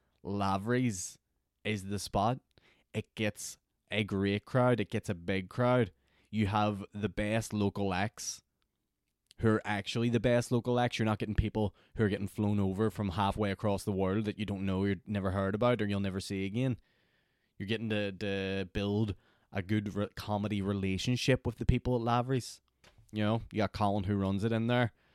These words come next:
uh, and he set up a great little gig in there. So it's been running for a load of years now. I can't remember when Lavery started, but it feels like forever at this point. Uh, and this will be the first time I get to do it. It wasn't running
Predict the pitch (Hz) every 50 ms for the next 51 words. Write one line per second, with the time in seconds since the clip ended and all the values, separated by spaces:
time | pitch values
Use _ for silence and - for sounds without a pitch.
0 | _ _ _ _ - - 92 92 92 - - 98 101 98 - - 110 101 95 92
1 | 95 101 - - - - - 92 92 101 98 101 104 101 98 98 92 101 98 95
2 | 107 110 113 120 120 120 - - 117 104 101 107 - - _ _ _ _ _ _
3 | _ - 104 - - 110 107 107 107 107 110 113 104 - 107 101 95 - 95 95
4 | 92 92 92 98 113 113 113 120 127 135 131 131 139 131 135 139 117 - - -
5 | - 104 95 95 92 90 92 90 90 90 92 95 101 107 110 123 120 - - 120
6 | 117 120 123 107 - 90 87 - - 90 95 92 95 104 98 - - - - -
7 | - 90 85 80 78 82 101 110 110 107 - 120 - - - 123 123 117 - -
8 | _ - - - - _ _ _ _ _ - 90 95 92 92 92 90 90 - -
9 | - 98 98 95 98 98 98 95 - 107 101 101 90 95 - - 95 92 - -
10 | 95 90 95 95 87 95 - - 90 - 92 98 110 113 - - 107 113 117 110
11 | 123 120 92 95 92 92 95 98 113 120 117 101